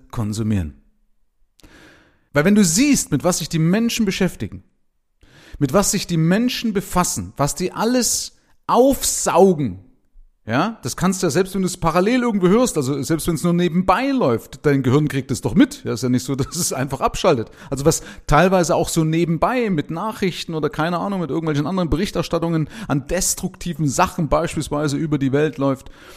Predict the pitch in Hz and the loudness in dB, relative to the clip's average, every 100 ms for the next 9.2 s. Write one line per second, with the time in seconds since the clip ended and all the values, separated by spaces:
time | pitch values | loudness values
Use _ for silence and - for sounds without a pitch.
0 | - - - - 123 120 113 123 156 156 | -20 -20 -14 -4 0 2 4 6 4 2
1 | - 117 107 107 113 - 135 123 110 92 | 0 2 4 2 0 -4 -4 -6 -8 -12
2 | - _ _ _ _ _ - 180 247 175 | -16 _ _ _ _ _ -4 0 2 4
3 | 120 143 208 240 233 - _ - - - | 2 2 2 2 0 -4 _ -20 -20 -20
4 | - _ - 131 160 254 - 214 254 - | -20 _ -4 4 6 6 4 2 2 2
5 | 220 220 190 175 165 - 185 247 196 196 | 2 2 2 0 0 0 2 4 4 4
6 | 175 151 151 214 233 233 233 - - _ | 6 6 4 4 2 0 -2 -8 -18 _
7 | _ - 139 139 117 117 - 123 127 120 | _ -2 0 0 0 0 2 2 2 0
8 | 113 120 120 127 127 - 277 185 123 - | 0 2 2 2 2 2 2 2 0 2
9 | 196 190 | 2 2